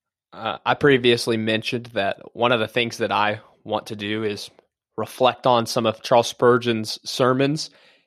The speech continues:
And the first article that I wrote actually was a reflection upon, uh, Charles Spurgeon's prayer, specifically on November second of eighteen fifty-six,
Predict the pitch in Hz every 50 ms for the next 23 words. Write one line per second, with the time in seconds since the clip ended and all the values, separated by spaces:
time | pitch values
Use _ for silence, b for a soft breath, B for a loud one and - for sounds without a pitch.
0 | b b - 117 113 110 107 104 98 113 - 165 180 180 - 151 131 123 120 -
1 | 120 113 110 107 107 107 110 110 - - 117 117 - - 120 110 107 107 107 110
2 | 107 104 110 104 - - - 127 127 - - - - 110 104 98 95 - - 107
3 | 104 104 107 104 107 - _ _ _ _ _ _ _ _ _ _ _ - 110 101
4 | 98 95 92 85 _ _ - - - 117 113 - - - 120 120 117 - 110 104
5 | 101 - - _ - - 120 117 120 117 117 123 127 131 131 - - - - -
6 | 117 - - 120 113 - 123 113 - - 113 104 107 107 107 - - 95 104 104
7 | 104 104 101 - _ _ _ _ _ _ _ - 101 101 98 101 110 117 117 117
8 | 110 117 113 113 104 - - - - - 120 113 110 - 131 123 120 - - -
9 | - 92 90 90 104 - _ - - 104 107 - - - 123 113 107 - - -
10 | 110 - - 107 - - - - 107 107 - - - - -